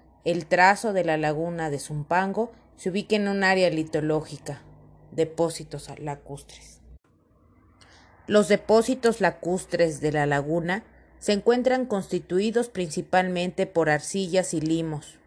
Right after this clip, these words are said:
con algunas intercalaciones de arenas, gravas y escasos horizontes de tobas híbridas. Estos depósitos están acotados por abanicos aluviales y depósitos de talud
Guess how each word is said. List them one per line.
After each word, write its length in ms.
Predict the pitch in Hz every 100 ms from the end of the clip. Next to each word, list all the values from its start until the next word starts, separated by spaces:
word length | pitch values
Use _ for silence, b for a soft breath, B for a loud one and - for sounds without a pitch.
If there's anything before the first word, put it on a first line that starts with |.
| _ -
con 200 | 131 139
algunas 640 | 143 143 165 170 165 165
intercalaciones 920 | 151 147 147 139 139 - 170 165 147
de 100 | 147
arenas, 640 | 143 156 160 156 156 151
gravas 520 | 143 147 147 156 156 - B B
y 80 | 175
escasos 520 | 175 - 190 196 190
horizontes 600 | 165 156 156 170 170 165
de 120 | 147
tobas 440 | - 160 147 147 -
híbridas. 600 | 156 147 135 117 - - B B B B
Estos 380 | 156 156 170 170
depósitos 720 | 156 151 165 170 208 - 220
están 400 | 180 156 165 165
acotados 880 | 170 160 160 156 180 175 180 196 - -
por 160 | 170 165
abanicos 640 | 156 156 175 170 190 180
aluviales 720 | 160 156 156 165 165 180 -
y 120 | 170 160
depósitos 720 | 156 165 170 175 - 165 151
de 80 | 151
talud 340 | 156 160